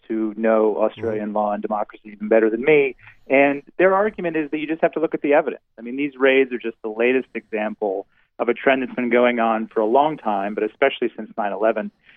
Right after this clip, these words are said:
Speaker 1: where laws have been added and amended to make secrecy the dominant law of the land. Um,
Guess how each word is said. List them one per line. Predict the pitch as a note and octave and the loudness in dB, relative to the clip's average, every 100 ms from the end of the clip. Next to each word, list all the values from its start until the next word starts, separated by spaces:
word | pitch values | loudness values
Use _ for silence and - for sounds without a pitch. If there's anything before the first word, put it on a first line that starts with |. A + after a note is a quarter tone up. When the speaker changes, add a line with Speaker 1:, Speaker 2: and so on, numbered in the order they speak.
| _ - | _ 2
Speaker 1:
where | C3 C3 A#2+ | 4 4 2
laws | A2+ B2+ C3+ C#3 | 0 4 4 4
have | C3 | 0
been | A#2 A2 | -6 -4
added | B2 C3 C3 B2 | 0 2 0 -2
and | G#2 | -6
amended | G#2 A#2+ C3 C3 A#2+ - _ _ _ _ _ - | -4 -2 0 0 -2 -4 _ _ _ _ _ -12
to | B2 | -6
make | C3 D3 - | -2 -2 -2
secrecy | C#3+ C#3 B2+ - A2+ A2 | -10 -6 -8 -2 -2 -2
the | A2+ | 0
dominant | A#2+ B2+ B2+ A2 | 0 0 0 -2
law | A2+ A#2+ A#2+ | 0 2 2
of | |
the | A2 | -2
land. | A2+ C3+ - - - _ | -2 -2 -4 -10 -20 _
Um, | A#2+ A2 G2 | -4 -4 -4